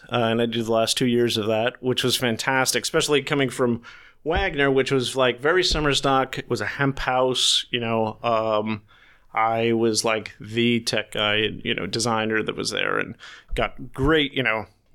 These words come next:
great experience in there. Um, and a lot of great stagehands even went through there. Um, went to there and then went to this, it, for, spent two summers in a festival at suny Purchase, which is, like, state of the art, you know? So that was a great mix there.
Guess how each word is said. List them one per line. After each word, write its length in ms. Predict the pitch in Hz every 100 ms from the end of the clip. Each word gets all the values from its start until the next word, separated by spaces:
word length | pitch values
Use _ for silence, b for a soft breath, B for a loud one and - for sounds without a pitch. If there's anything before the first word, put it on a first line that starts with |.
| 120
great 280 | 113 151 165
experience 640 | 135 - 123 117 98 107 107
in 140 | 101
there. 300 | - - 113 - B B B B B B _
Um, 680 | 135 131 127 120 117 117 110 _ -
and 100 | 135
a 40 | 123
lot 280 | 135 143
of 80 | 139
great 200 | 123 123
stagehands 500 | - 123 113 120 113
even 200 | 110 107
went 180 | 107 101
through 300 | - 170 160
there. 280 | 151 147 135 B B B B - -
Um, 520 | 131 127 123 123 113 - _ _ _ _ _ _ _ _ _ _ -
went 200 | 135 151
to 80 | 143
there 240 | 156 180
and 100 | 156
then 140 | 135 143
went 160 | 143
to 100 | 143 127
this, 320 | 127 - -
it, 140 | 143 123
for, 220 | - 123
spent 240 | - 135
two 120 | 143
summers 300 | 131 143 127
in 80 | 123
a 60 | 113
festival 600 | 151 139 143 123 120 120
at 200 | 113 -
suny 300 | - 151 131
Purchase, 420 | 151 156 127 110 131
which 220 | 117 127
is, 180 | 117 117
like, 160 | 113
state 320 | - - 127
of 80 | 120
the 120 | 113
art, 280 | 113 101 -
you 100 | 117
know? 180 | 110 107 B B B B -
So 140 | 151
that 140 | 151
was 100 | 151
a 60 | 135
great 340 | 131 127 120
mix 300 | 127 135 -
there. 340 | 113 - 101